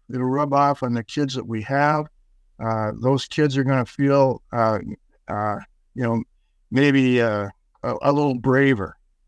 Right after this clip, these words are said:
uh, when, when they've got some, so, some, uh, some muscle in the lineup. Um, and I, I think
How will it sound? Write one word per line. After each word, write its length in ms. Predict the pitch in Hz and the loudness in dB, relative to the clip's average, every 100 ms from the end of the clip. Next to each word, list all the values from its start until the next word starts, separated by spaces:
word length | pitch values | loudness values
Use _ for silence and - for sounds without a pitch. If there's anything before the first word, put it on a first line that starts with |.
| _ _ _ - | _ _ _ 0
uh, 180 | 110 110 | 2 2
when, 220 | 113 - | -2 -2
when 140 | 123 | -2
they've 140 | 113 107 | -2 0
got 240 | 123 120 | 0 0
some, 340 | - 110 110 - _ _ | -2 -4 -4 -8 _ _
so, 320 | - 110 107 | -8 -6 -6
some, 420 | 110 - 110 104 | -6 -4 0 0
uh, 280 | 104 104 98 - | -2 -4 -8 -12
some 260 | - 113 113 | -8 -4 0
muscle 420 | 127 139 135 123 | 0 -2 -2 -2
in 80 | 123 | 0
the 60 | |
lineup. 460 | 113 113 127 135 135 _ _ _ _ _ _ _ _ _ 110 | -2 -2 0 0 -2 _ _ _ _ _ _ _ _ _ -4
Um, 480 | 110 110 107 107 - _ _ _ _ - | -4 -2 -4 -6 -12 _ _ _ _ -4
and 220 | 127 117 - - | -2 -2 -8 -6
I, 180 | 127 131 | -4 -2
I 100 | 139 | -2
think 300 | 139 180 175 | -2 -2 -2